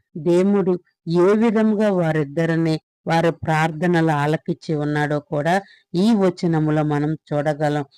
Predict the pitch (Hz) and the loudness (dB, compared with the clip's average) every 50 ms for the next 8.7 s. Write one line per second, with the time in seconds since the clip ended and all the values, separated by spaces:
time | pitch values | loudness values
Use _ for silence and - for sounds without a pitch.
0 | _ _ _ - 147 147 165 156 160 143 - 160 151 156 156 156 156 151 143 143 | _ _ _ -8 -4 -2 -2 -2 -2 -2 -2 -2 -2 0 0 0 0 0 0 0
1 | 143 143 143 147 139 - _ _ 185 165 165 160 151 _ - 151 147 151 160 180 | 0 2 0 0 -2 -4 _ _ -4 -2 -2 -2 -4 _ -4 -4 -2 0 0 -2
2 | - - - - _ _ - 175 170 170 220 208 208 214 208 202 196 - 214 - | -2 -6 -12 -20 _ _ -6 -6 -4 -2 -2 -2 0 0 0 0 -2 -4 -6 -8
3 | _ _ - 160 165 165 160 - - 160 147 - - 156 147 143 - - 160 156 | _ _ -2 -2 0 -2 -2 -4 -6 -8 -6 -4 -4 -4 -4 -4 -6 -4 -2 0
4 | 156 147 151 147 139 151 147 139 - _ _ _ - 160 156 156 - 180 180 196 | 0 0 0 -2 -2 -2 -2 -4 -6 _ _ _ -6 -4 -4 -2 0 0 0 0
5 | 190 185 - - 156 147 - - 160 160 165 165 160 156 156 151 151 143 - _ | -2 -2 -2 -4 -4 -4 -2 -2 0 0 0 0 0 0 0 -2 -2 -4 -4 _
6 | - 185 170 156 147 151 160 175 175 165 - - - - 165 143 - - 147 143 | -2 -2 0 0 0 2 0 0 0 -2 -4 -6 -4 -6 -8 -8 -6 -8 -8 -6
7 | - - 156 139 - - 156 147 147 147 143 143 139 135 156 156 156 _ _ _ | -6 -6 -6 -6 -4 -4 -2 -2 0 -2 -2 -4 -6 -6 -6 -8 -8 _ _ _
8 | _ _ - 175 160 156 156 151 156 156 160 185 208 | _ _ -2 0 0 2 2 2 0 0 0 0 -2